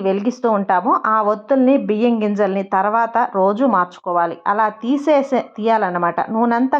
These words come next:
ఖాళీ అయిపోయి ఉంటుంది కదా. ఆ తర్వాత రోజు దీపంలో నూనె పోసుకొని కొత్తది, కొత్త ఒత్తుల్ని వేసి మళ్ళీ కొత్తగా బియ్యం గింజలను వేసుకోవాలి. already వేసిన బియ్యం గింజల్ని తీసేసి మీరు ఏదైనా చెట్లలో పడేయచ్చు, లేదంటే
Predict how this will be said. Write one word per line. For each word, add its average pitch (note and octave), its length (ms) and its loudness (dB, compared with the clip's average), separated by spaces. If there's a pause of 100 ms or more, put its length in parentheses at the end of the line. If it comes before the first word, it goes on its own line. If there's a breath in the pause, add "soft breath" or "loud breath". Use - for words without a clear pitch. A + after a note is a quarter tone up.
ఖాళీ A3+ 320 0
అయిపోయి G#3 300 0
ఉంటుంది F#3 320 -6
కదా. F#3+ 180 2 (500 soft breath)
ఆ B3+ 120 2 (100)
తర్వాత C4+ 320 2 (120)
రోజు A#3 260 -2
దీపంలో A#3+ 540 0
నూనె A3 260 0
పోసుకొని G#3 420 0 (500)
కొత్తది, C4 460 0 (160)
కొత్త A#3 180 -2 (160)
ఒత్తుల్ని B3+ 420 0
వేసి G3 200 -2 (140)
మళ్ళీ A#3+ 180 0 (100)
కొత్తగా B3+ 380 -2 (100)
బియ్యం A3+ 280 0
గింజలను G3+ 380 0
వేసుకోవాలి. E3+ 480 0 (200)
already B3 480 0
వేసిన B3+ 280 0 (120)
బియ్యం A3+ 320 2
గింజల్ని G#3+ 420 0
తీసేసి F#3+ 420 -4 (200)
మీరు G#3+ 220 2
ఏదైనా G3 340 2 (840)
చెట్లలో B3 460 0 (100)
పడేయచ్చు, G3 460 0 (140)
లేదంటే B3+ 400 4